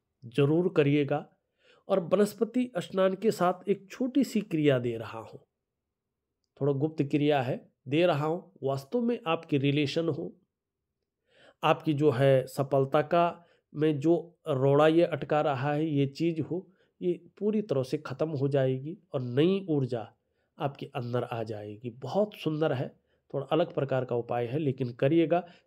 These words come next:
ज़बरदस्त लाभ होगा। दूसरा, मैं एक दिव्य सूर्य क्रिया, एक दिव्य योग ध्यान क्रिया आपको दे रहा हूँ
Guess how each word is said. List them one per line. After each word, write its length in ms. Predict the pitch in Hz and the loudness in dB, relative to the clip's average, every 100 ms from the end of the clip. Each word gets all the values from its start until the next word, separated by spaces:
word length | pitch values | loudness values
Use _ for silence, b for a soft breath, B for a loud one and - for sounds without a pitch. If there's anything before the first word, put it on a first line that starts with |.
| _ | _
ज़बरदस्त 540 | 123 131 127 139 139 120 | -4 -2 2 0 0 -4
लाभ 260 | 104 104 - | -8 -12 -16
होगा। 340 | - - - _ _ - | -20 -20 -20 _ _ -6
दूसरा, 520 | 139 165 165 165 202 b b b - | 2 2 2 -2 -2 b b b -2
मैं 100 | 160 | 2
एक 240 | 170 175 143 | 4 2 2
दिव्य 340 | 175 170 170 | -2 2 2
सूर्य 280 | - 156 165 | 2 2 2
क्रिया, 380 | 156 160 160 170 b b _ 165 | 2 2 2 0 b b _ -6
एक 240 | 135 127 | -6 -2
दिव्य 300 | 156 147 147 | -4 2 4
योग 260 | 135 131 120 | 6 2 0
ध्यान 280 | - 131 131 | -4 -4 -4
क्रिया 260 | 123 117 | -4 -4
आपको 280 | 107 110 123 | -6 -10 -8
दे 180 | 113 139 | -2 0
रहा 220 | 156 156 | 2 0
हूँ 220 | 139 175 | -2 -4